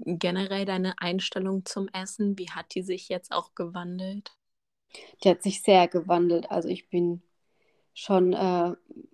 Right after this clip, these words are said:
Speaker 2: ja, es ist schon fast unheimlich, dass kein <laughs> Heißhunger mehr da ist. Überhaupt nicht, denn man isst dadurch, dass man eigentlich den ganzen Tag isst und isst, wann man Hunger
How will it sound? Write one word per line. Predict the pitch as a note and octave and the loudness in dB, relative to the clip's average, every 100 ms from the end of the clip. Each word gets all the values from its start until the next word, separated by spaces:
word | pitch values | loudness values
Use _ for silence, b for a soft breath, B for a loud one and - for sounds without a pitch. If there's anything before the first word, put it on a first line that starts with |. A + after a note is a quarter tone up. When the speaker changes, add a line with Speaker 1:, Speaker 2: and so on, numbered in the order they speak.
| - - - - | -20 -20 -20 -14
Speaker 2:
ja, | - G3 F3 E3+ - G#3 | -4 0 2 0 -2 -6
es | - F#3+ | -6 -4
ist | G3 | 0
schon | G#3 | 2
fast | G3 G3+ G3 | 6 6 6
unheimlich, | - A#3+ G#3+ G3+ G#3+ A3+ A#3+ | 4 4 8 8 8 6 4
dass | F3+ F3 - | 4 4 0
kein | - E3+ F#3+ G3+ | 0 4 4 4
<laughs> | |
Heißhunger | G3+ F#3+ G#3 - A#3+ A#3 | 6 6 6 6 8 8
mehr | C#4 A3+ A3 | 8 6 6
da | G#3 G3 | 6 4
ist. | A3+ F4+ - _ _ _ _ _ _ _ _ _ _ _ _ _ | 2 0 -4 _ _ _ _ _ _ _ _ _ _ _ _ _
Überhaupt | G3 G3+ F3+ F3 - - B3+ | 0 0 0 0 0 -2 -2
nicht, | C#4+ E4 - | 0 -2 -6
denn | G#3 G#3 G3+ G#3+ | 2 4 4 2
man | - G#3+ G3+ | -2 0 0
isst | A3+ A3+ - - | 0 -2 -2 4
dadurch, | G3+ G#3 C4 D4+ | 4 6 6 6
dass | - G3+ G3+ | 4 0 0
man | G3+ | -2
eigentlich | - F3 F#3 A3 D4+ | 2 0 0 0 0
den | - F#3 | 2 2
ganzen | F3 E3+ E3+ - | 2 0 -2 -8
Tag | D#3 D3 - | -6 -6 2
isst | C4 F4+ - | 6 6 4
und | - F#3 | 2 2
isst, | - G3 - | 2 -2 0
wann | E3 E3+ G#3 | 4 6 6
man | A3 B3+ | 4 4
Hunger | C#4 C#4 C#4+ | 2 2 0